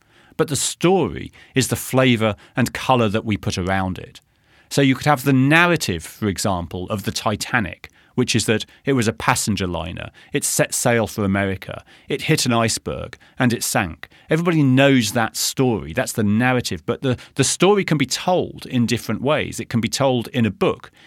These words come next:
in newspaper articles, in a film, in many different films. As long as the information architecture remains the same, as long as the narrative remains the same, then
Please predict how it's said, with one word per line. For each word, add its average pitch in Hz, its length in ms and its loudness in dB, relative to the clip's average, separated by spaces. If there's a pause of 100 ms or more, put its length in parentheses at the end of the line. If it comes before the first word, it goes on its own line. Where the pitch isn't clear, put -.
(140)
in 127 200 4
newspaper 123 600 0
articles, - 680 -10
in 143 100 2
a 127 60 2
film, 131 580 -2 (240)
in 143 180 6
many 160 220 6
different 131 500 -2
films. - 560 -12 (560)
As - 160 0
long 214 160 4
as - 120 0
the 170 200 -2
information 156 580 2 (100)
architecture 139 720 -2
remains 87 380 -4
the - 100 -12
same, 92 400 -8 (260)
as 127 140 2
long 208 100 4
as 196 120 2
the 165 100 2
narrative 147 840 2 (220)
remains 98 460 2
the 95 100 -8
same, 82 520 -8 (300)
then 131 320 4